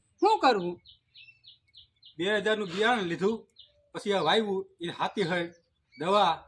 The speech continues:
Speaker 2: અને માંડવી વાળાને જે આપણે ઠેસરમાં કાઢ્યું, આ બધા ખર્ચા કેવડા ખર્ચા, વીણાવી મજૂરથી.
Speaker 1: તો હવે એમ કે કેમ ભાવ ના થાય, તો ખેડૂતને ઉમે હવે દવા પીવાનો વખત આવે, દવા પીને હુઈ રહીએ તઈ થાય.
Speaker 2: એની બિ-, બિયારણ કેમ તમે પાંચસો સાતસો રૂપિયાનું મણ નથી દેતા?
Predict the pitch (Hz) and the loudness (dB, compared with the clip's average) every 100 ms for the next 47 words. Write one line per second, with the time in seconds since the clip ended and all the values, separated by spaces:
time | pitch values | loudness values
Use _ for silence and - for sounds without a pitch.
0 | _ _ _ _ 147 147 175 175 180 175 | _ _ _ _ -10 -6 -6 -6 -6 -8
1 | - 143 143 151 160 165 156 165 180 160 | -8 -10 -8 -6 -6 -6 -8 -8 -6 -8
2 | 143 165 151 185 165 165 156 151 180 202 | -6 -6 -4 -6 -6 -6 -6 -4 -4 -2
3 | 240 196 147 - 127 170 170 160 151 - | -2 -2 -4 -8 -6 -4 -4 -4 -8 -10
4 | - - _ 139 151 151 147 127 - _ | -14 -14 _ -10 -8 -10 -10 -14 -18 _
5 | _ _ _ - 269 247 285 349 359 370 | _ _ _ -2 2 6 6 6 4 2
6 | 349 359 330 330 254 269 311 302 285 262 | 0 0 2 2 4 4 6 4 4 0
7 | 254 247 - 320 349 359 339 339 359 349 | -2 -4 -2 0 0 0 0 0 2 2
8 | 339 330 330 302 285 277 349 349 359 359 | 2 2 2 2 0 2 2 2 0 4
9 | 320 381 359 359 381 311 269 320 269 254 | 4 2 -2 2 4 4 2 2 2 -2
10 | 233 294 403 302 240 254 254 254 339 330 | -2 2 4 4 0 0 -4 0 0 0
11 | - _ - _ _ _ _ _ 247 269 | -8 _ -20 _ _ _ _ _ -4 -4
12 | 165 147 - 160 175 220 269 254 262 254 | -6 -12 -12 -4 0 2 0 -2 -4 -4
13 | 214 196 214 202 196 - 185 185 175 160 | -2 0 0 0 -2 -2 -6 -4 -4 -4
14 | 165 156 143 135 143 | -6 -8 -10 -12 -12